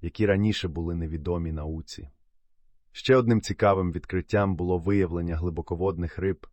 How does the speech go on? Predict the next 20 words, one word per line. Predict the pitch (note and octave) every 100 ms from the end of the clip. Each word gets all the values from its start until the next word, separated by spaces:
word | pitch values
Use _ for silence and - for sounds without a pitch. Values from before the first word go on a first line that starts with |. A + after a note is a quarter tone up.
| _ D#2+
які | D#2 F#2+
мають | F#2 F#2 F#2
унікальні | F#2+ F#2+ - G2 F#2+ F2
адаптації | E2 D#2+ - F2+ F2 - E2+ D#2+
до | D2+ E2
екстремальних | D#2 - E2 E2 E2+ E2 D#2
умов. | E2+ E2 D#2 - - _ _ _ _ _ _ _ _ _
Деякі | F2 A#2+ A#2+ A2
види | G2+ F#2+ G2
риб | A2 -
мають | F2 F#2+ F#2
світлові | - F#2 G2+ F#2+ G2
органи, | - G2 F2+ D#2+ D2+ - _ -
які | - G2+
використовують | F#2+ G2+ F2+ - G#2 F#2+ F2
для | D#2+
приваблення | - F2 E2 D#2+ F2 E2+
здобичі | D2+ D2+ F#2+ E2+ - D2
у | D2
темряві, | - E2 F2 E2+ D2